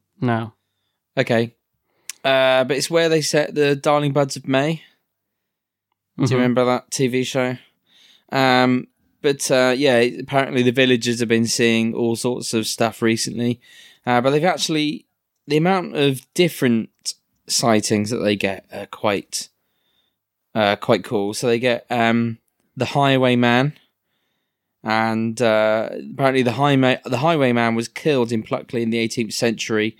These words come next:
Speaker 2: Uh, apparently got into a fight with someone and died. Um, and they pinned him to an oak tree with a sword. Uh, and apparently he appears near this tree.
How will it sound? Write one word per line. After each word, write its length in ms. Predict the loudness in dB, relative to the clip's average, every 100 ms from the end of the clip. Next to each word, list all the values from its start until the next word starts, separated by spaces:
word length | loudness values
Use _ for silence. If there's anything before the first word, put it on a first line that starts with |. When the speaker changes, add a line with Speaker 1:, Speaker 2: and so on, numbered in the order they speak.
| _ _ _ _ -8
Speaker 2:
Uh, 420 | 0 2 2 0 -2
apparently 380 | -2 0 2
got 160 | 2 2
into 280 | 2 0 0
a 40 |
fight 480 | -2 0 0 0 -2 _ _
with 120 | -10 -6
someone 320 | -2 -2 0
and 120 | -2
died. 460 | 0 2 2 0 -4 _ _ _ _ _ _
Um, 560 | -4 0 0 0 -4 -8 _
and 120 | 0 2
they 60 |
pinned 460 | 2 0 0 2 0
him 200 | 2 2
to 160 | 2 2
an 80 | 2
oak 240 | 0 -4
tree 300 | -2 0 2
with 200 | 0 -4
a 60 | -4
sword. 560 | -2 0 0 -2 -8 -18 _ _ _ _ _ -8
Uh, 260 | -4 -4
and 120 | -4 -4
apparently 400 | 0 0 2 0
he 180 | 2
appears 760 | 2 0 2 4 4 0 -8 -8
near 140 | -4 -4
this 180 | -4
tree. 440 | -6 -2 -2 -2